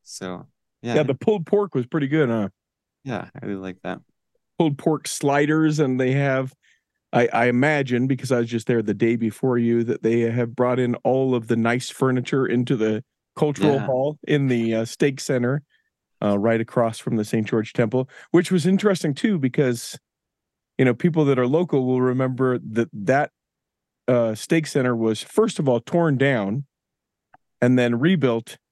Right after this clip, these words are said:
Speaker 2: and then burnt down and then rebuilt.
Speaker 1: <laughs>
Speaker 2: So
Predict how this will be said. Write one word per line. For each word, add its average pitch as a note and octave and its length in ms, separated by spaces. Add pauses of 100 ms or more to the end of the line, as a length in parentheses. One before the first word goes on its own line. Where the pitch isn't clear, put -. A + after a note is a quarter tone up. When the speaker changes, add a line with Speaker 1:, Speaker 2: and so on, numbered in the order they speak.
(140)
Speaker 2:
and C#3 180
then B2 200
burnt F#3 340
down G2+ 400 (420)
and A#2 160
then G#2+ 180
rebuilt. G2 540 (840)
Speaker 1:
<laughs> D3 800 (400)
Speaker 2:
So A2+ 340